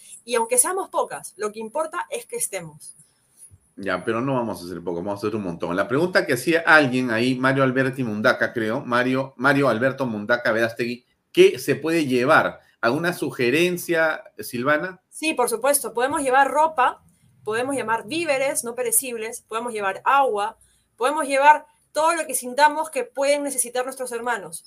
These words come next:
Speaker 1: desde un juguete para un niño, desde alimentos, todo lo que el corazón desee donar, ahí estaremos donando, este, señor, no sé quién preguntó, pero todos los
Speaker 2: No,
Speaker 1: que quieran llevar.
Speaker 2: sí, sí, sí.
Speaker 1: Sí, sí, sí.
Speaker 2: Ahora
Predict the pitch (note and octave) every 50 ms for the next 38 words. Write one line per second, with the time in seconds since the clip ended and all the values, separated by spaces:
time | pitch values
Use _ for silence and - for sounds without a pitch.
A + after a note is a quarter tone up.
0 | _ _ - _ - G#3 A#3+ A#3+ C4+ D#4 E4 D4 - D#4 D4 C4 D4 D4 D4 D4
1 | D#4 - A#3+ A#3+ B3 B3+ B3+ C4+ C#4 C#4 C4+ C#4 C#4 C#4+ C4 B3+ G3 F#3+ A3 G#3+
2 | G#3 G3+ G#3 G#3 G#3 F#3+ G3 G3+ G3+ G#3+ A#3+ C4+ C#4+ C#4+ C#4 C#4 C#4+ C#4+ C#4+ -
3 | - _ _ _ _ _ _ - D4 D#4 D#4 D#4+ D4+ C4+ B3+ A#3 G#3+ A3 G3+ G#3
4 | G3 B3+ B3+ C4 C4 B3 A#3+ A#3 C4 C4+ B3+ B3+ C4 B3+ A#3 A3+ B3 D4 F#4 F#4
5 | - _ _ _ _ _ _ - G3+ G3+ G#3 A#3+ C4 C#4 C#4 - B3+ A#3 A3+ A#3
6 | A#3+ A#3+ B3 B3 B3 - G#3+ G#3 G#3+ G#3+ G#3 G#3 G#3 G#3+ G#3+ G#3+ F#3+ E3 - -
7 | - - F3+ E3+ E3+ D#3+ - - _ - - - G3+ F#3+ G#3 A3+ A3+ A#3 A3+ A3+
8 | A3+ A3+ - _ _ _ _ _ _ - G3+ G#3 G#3 A#3 A3+ A3+ A3+ A3+ A#3 A#3
9 | G#3 G#3 A#3 A3+ - F#3 F3 F3 E3 - _ _ _ B3 C4 C4+ C4 - G#3+ G#3+
10 | A3 - B3 B3 C4 B3 A#3+ A#3+ B3+ C#4+ - - C#3+ C3+ - - B2 G2+ F2+ -
11 | _ _ _ - B3 B3 B3 A#3 - B2+ D3 D#3+ E3+